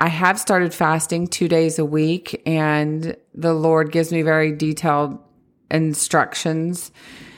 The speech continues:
for those fasts for that da-, the very day that I'm fasting. You know, he's told me which two days to do.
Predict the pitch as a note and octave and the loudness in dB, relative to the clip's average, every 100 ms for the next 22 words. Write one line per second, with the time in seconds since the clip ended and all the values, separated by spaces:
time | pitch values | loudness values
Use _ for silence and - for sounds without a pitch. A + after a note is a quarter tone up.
0 | - - F#3 F3 E3+ D#3 D#3+ D#3+ - D3+ | -20 -6 0 4 4 4 2 0 -2 0
1 | D3+ D3+ D#3+ - - - E3 - D#3+ D#3 | 2 2 -2 -4 -6 -8 -10 -2 0 2
2 | D#3 D3 - C#3+ D#3+ - D3+ D#3+ E3 D#3+ | 2 2 -4 -4 0 0 0 0 4 4
3 | C#3+ C#3 D#3 D3+ D#3 D#3+ D#3 D#3 D#3 D3+ | 2 0 2 4 4 2 2 0 0 0
4 | D3 D#3 D#3+ D#3 F#3 F3+ - - D#3 D3+ | 0 -4 -4 -4 -4 -8 -12 -8 -4 0
5 | C#3+ D3 - D3 D3+ D3+ C#3+ - - D3 | 0 0 -2 -2 0 0 -2 -6 -4 0
6 | D3 D3 - D3+ D3 D3 C#3+ E3+ | 0 0 -2 -4 0 2 2 0